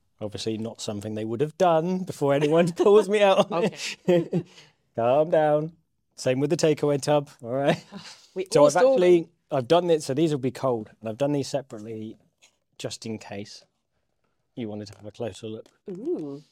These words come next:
Speaker 1: 'Cause I don't know how they're gonna pour out of there, 'cause they might have sunk to the bottom. So we might have to empty it between us and sort of divvy it out.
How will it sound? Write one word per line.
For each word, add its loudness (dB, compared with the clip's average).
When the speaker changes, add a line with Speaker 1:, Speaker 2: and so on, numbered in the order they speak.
Speaker 1:
'Cause -10
I -2
don't 2
know -4
how -4
they're -2
gonna -6
pour 2
out -8
of -10
there, -6
'cause -8
they -2
might -4
have -10
sunk -10
to -20
the -8
bottom. -10
So -8
we -4
might -2
have -10
to 0
empty -6
it -10
between -8
us -18
and -14
sort -16
of -20
divvy -10
it -12
out. -12